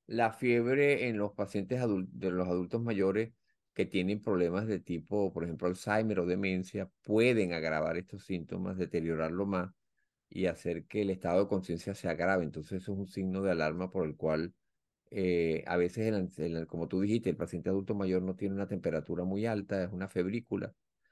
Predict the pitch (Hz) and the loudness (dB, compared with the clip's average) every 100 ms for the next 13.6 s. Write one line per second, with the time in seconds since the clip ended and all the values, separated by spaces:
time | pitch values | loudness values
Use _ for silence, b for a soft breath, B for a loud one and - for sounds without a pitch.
0 | _ _ - 95 - 90 95 90 92 90 | _ _ -12 -8 -6 0 4 4 6 4
1 | 85 85 85 92 101 82 80 - - 80 | 4 2 2 4 2 0 -4 -6 -6 -6
2 | 78 71 - _ _ - 80 73 78 - | -4 -6 -12 _ _ -8 -6 -4 -6 -12
3 | - - _ _ - _ 92 85 80 85 | -16 -20 _ _ -20 _ -10 -8 -4 -4
4 | 90 95 87 101 95 80 92 90 85 76 | -2 0 -2 -4 -10 -4 -4 -2 -2 -2
5 | - 110 104 90 - 104 _ _ _ _ | -2 0 0 -2 -6 -18 _ _ _ _
6 | 95 95 92 87 92 - - 92 92 87 | -2 2 2 2 -2 -8 -2 4 6 6
7 | 85 78 73 69 - - - - _ _ | 4 2 0 -2 -8 -12 -18 -20 _ _
8 | 98 92 87 92 107 - 95 85 92 85 | 0 2 4 6 4 4 0 -2 -2 0
9 | 87 98 101 87 85 90 90 90 90 90 | 2 0 0 0 0 0 -2 0 2 2
10 | 90 82 - 85 80 - 92 90 87 - | 0 -4 -4 -4 -6 -2 0 0 -2 -12
11 | _ _ _ _ 87 80 95 - 87 80 | _ _ _ _ -4 -4 -4 0 0 0
12 | 85 92 - - 85 82 78 73 69 - | -2 -6 -10 -10 -6 -4 -4 -6 -8 -12
13 | - _ 87 82 76 - | -18 _ -8 -4 -4 -6